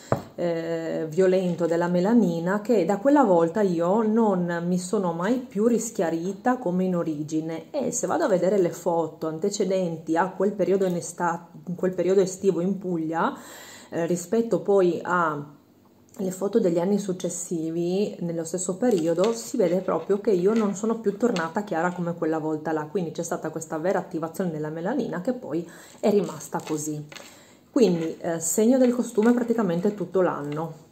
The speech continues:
Poi sono cresciuta,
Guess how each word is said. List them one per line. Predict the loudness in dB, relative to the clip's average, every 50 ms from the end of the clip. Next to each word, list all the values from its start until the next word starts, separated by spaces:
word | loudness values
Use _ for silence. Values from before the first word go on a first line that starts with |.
| _ -20 -20 -20 _ -20 -20 -20 -20 _ _ _ _ _ _ _ _ _ _ _ -20 -8 2
Poi | 4 4 4
sono | 4 2 -4 -4 -2
cresciuta, | 0 0 0 0 0 -4 -4 -6 -6 0 2 2 2 2